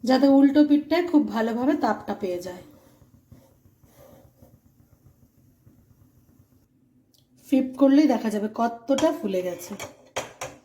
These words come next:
আর এভাবে উল্টে দিলেই কুলচা রেডি। রাঁধুনি মশলার গুণে যা আরও অনন্য। এবার গরম থাকা অবস্থাতে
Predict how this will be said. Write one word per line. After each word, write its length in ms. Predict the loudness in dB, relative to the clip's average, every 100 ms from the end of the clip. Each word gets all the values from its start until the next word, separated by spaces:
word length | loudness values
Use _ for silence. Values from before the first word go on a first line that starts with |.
| _ _ _ _ _ -8
আর 120 | 0 2
এভাবে 340 | 2 2 2 0 -2 -10 _ _ _ _ _ _ _ -4
উল্টে 280 | 0 2 4
দিলেই 260 | 4 2 2 0 -14 -10
কুলচা 300 | -6 -2 2 2
রেডি। 260 | 0 -6 -14 -20 _ _ _ _ _ _ _ _ _ _ _ _ -4
রাঁধুনি 540 | 2 4 4 8 8 8
মশলার 400 | 4 2 -6 -6 -6
গুণে 240 | -4 0 0 0 -12 _ _ -18
যা 240 | -4 0 0 -2 -4 0
আরও 140 | 4 4
অনন্য। 320 | 2 0 -4 -8 -12 -18 _ _ _ _ _ _ _ _ _ _ _ _ _ _ _ _ _ _ _ _ _ _
এবার 260 | 2 4 4 4
গরম 220 | 2 2 2 0
থাকা 180 | 0 0 0
অবস্থাতে 520 | -4 -4 -8 0